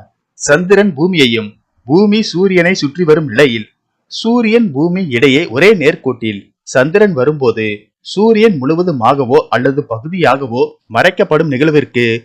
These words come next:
சூரிய கிரகணம் என்று பெயர். கிரகணம் நிகழும் நேரம். இந்த சூரிய கிரகணம் இந்திய நேரப்படி அக்டோபர் இரண்டாம் தேதி இரவு ஒன்பது பதினான்கு மணிக்கு தொடங்கி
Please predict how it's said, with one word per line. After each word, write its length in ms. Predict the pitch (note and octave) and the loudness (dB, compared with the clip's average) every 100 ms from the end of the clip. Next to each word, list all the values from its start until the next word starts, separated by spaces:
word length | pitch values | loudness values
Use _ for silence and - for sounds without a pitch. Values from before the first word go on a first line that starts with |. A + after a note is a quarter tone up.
| _ _ | _ _
சூரிய 480 | - A3+ A#3 B3 | -4 -2 2 4
கிரகணம் 380 | D#3 B2+ C3+ G#3 | 4 2 0 -2
என்று 260 | C3+ A2 C3 | -4 -6 -2
பெயர். 500 | A2+ A#2+ C3 - _ _ - | 0 2 0 -2 _ _ -2
கிரகணம் 480 | D#3 F#3+ A#3 A#3+ G#3 | 0 2 2 2 0
நிகழும் 420 | C#3+ D#3 E3+ F#3 | 0 2 0 -2
நேரம். 520 | A2+ A2 C3 B2 - _ - | -2 2 2 0 -6 _ -4
இந்த 360 | F#3 A3+ A#3+ | 0 2 2
சூரிய 440 | A#3 D3 D3+ D#3 F3 | 0 -2 -2 0 0
கிரகணம் 400 | C3+ B2 E3 C3+ | 0 0 -2 -2
இந்திய 360 | C#3+ E3 F#3 | -4 2 2
நேரப்படி 480 | B2+ C3 D3 B2 A2+ G#2 _ _ - | 4 2 2 -2 -4 -10 _ _ -2
அக்டோபர் 560 | F3 - A#3+ A3 A3+ | -2 2 4 4 4
இரண்டாம் 440 | D3+ D#3+ E3+ G3 G3 | 2 2 2 0 0
தேதி 340 | C#3 C#3 E3+ | 0 0 0
இரவு 400 | C3 C#3 C3+ - B2+ | 2 2 2 -4 -6
ஒன்பது 460 | C#3+ F3 G#3 A3 | -6 0 2 2
பதினான்கு 440 | C#3 C3+ D3 F3 E3+ | 0 0 -2 -2 -4
மணிக்கு 320 | C3+ C#3 F3+ | -4 -4 -6
தொடங்கி 520 | B2+ C3 C3 A2+ | -8 -8 -6 -8